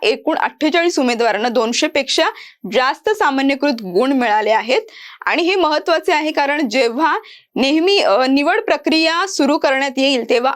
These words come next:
आरक्षण सारखे आणि सारखे गुण मिळालेल्या अनेक उमेदवारांपैकी ज्या उमेदवारांना सर्वाधिक सामान्यकृत गुण मिळालेले आहेत, त्यांची निवड तर्कसंगतीने करता येणे शक्य होईल व परीक्षा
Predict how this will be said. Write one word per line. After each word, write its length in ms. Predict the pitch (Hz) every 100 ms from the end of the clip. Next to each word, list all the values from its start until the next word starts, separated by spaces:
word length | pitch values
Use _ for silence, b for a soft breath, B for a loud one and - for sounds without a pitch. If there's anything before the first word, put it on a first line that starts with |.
| -
आरक्षण 540 | 247 277 - 403 349 B B B _
सारखे 640 | - 311 285 269 359 381
आणि 420 | - - 185 302 370
सारखे 480 | 349 247 269 330
गुण 420 | 311 220 233 294 349 -
मिळालेल्या 560 | 214 247 240 233 208 233
अनेक 380 | - 226 349 302
उमेदवारांपैकी 800 | 254 262 254 254 262 202 - 262
ज्या 260 | 196 233
उमेदवारांना 580 | 311 269 220 233 226 233
सर्वाधिक 580 | 247 240 233 262 262 381
सामान्यकृत 640 | - 247 240 247 233 262 214
गुण 160 | 202 226
मिळालेले 440 | 214 190 190 185
आहेत, 320 | 190 208 233 415 B B B
त्यांची 360 | 302 302 285 453
निवड 420 | 381 339 349 277 B B _
तर्कसंगतीने 760 | 320 370 440 440 370 302 277 285
करता 320 | 285 247 262
येणे 160 | 247 269
शक्य 360 | - 359 -
होईल 260 | 262 214 143 B B -
व 80 | 247
परीक्षा 640 | 254 269 320 381 440 370